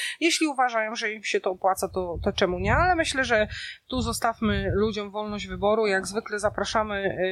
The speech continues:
ym, do nas, y, no bo to jest fajne, tak? I po prostu ksi-, k-, korzystanie z naszej księgowości ma naprawdę dużo, y, zalet takich, y, również, ym, bym powiedziała, pozaksięgowym, bo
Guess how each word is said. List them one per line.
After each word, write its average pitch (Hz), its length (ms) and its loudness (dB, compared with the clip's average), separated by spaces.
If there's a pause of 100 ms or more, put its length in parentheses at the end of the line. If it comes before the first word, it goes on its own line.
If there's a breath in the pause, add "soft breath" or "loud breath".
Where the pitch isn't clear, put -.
(120)
ym, 185 480 -2
do 202 180 0
nas, 233 320 2
y, 202 880 -2 (100)
no 226 120 2
bo 226 100 0
to 226 100 2
jest 214 180 -2
fajne, 196 400 2
tak? 190 280 0
I 180 100 -8
po 190 120 -4
prostu 185 680 -6 (500 loud breath)
ksi-, 185 300 0
k-, 196 160 0
korzystanie 226 520 0
z 233 40 -10
naszej 226 240 -6
księgowości 214 640 -2
ma 208 300 2 (360 loud breath)
naprawdę 214 600 0
dużo, 185 720 -4 (200)
y, 185 40 -6
zalet 269 420 0
takich, - 460 -2
y, 220 300 2
również, 226 680 -2
ym, 202 440 0 (440)
bym 202 180 -6
powiedziała, 196 340 -2
pozaksięgowym, 196 1000 0
bo 196 300 0